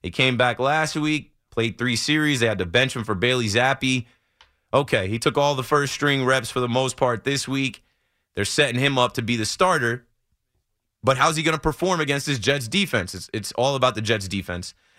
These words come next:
and about the offense. Elijah Moore is gonna play for the Jets. Maybe they can get him the ball. Maybe he can make some plays and he'll be happy. But, man, I'm looking at Zach Wilson. You lost Breece Hall, who was a game breaker,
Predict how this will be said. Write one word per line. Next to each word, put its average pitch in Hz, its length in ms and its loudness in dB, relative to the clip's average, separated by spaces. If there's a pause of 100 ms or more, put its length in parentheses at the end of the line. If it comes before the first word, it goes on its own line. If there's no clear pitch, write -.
and 214 180 4
about 202 280 2
the 175 80 -2
offense. 175 440 0
Elijah 151 440 0
Moore 160 240 0
is 147 80 -4
gonna 160 180 2
play 147 360 0
for 147 180 -6
the 147 80 -2
Jets. 135 540 -2 (460)
Maybe 127 240 2
they 139 120 2
can 131 160 -4
get 135 120 2
him 143 140 0
the 135 60 0
ball. 131 520 2 (220)
Maybe 120 240 0
he 131 80 2
can 135 160 -2
make 135 160 0
some 135 160 -2
plays 135 400 0
and 113 100 0
he'll 127 120 2
be 117 160 0
happy. 113 320 2
But, 95 260 -2 (380)
man, 113 100 4
I'm 127 120 4
looking 131 200 0
at 120 80 2
Zach 117 300 2
Wilson. 107 360 -2
You 107 160 0
lost 127 400 0
Breece 131 280 -2
Hall, 117 400 0 (480)
who 110 180 0
was 107 400 0
a 101 80 -4
game 120 320 2
breaker, 113 480 0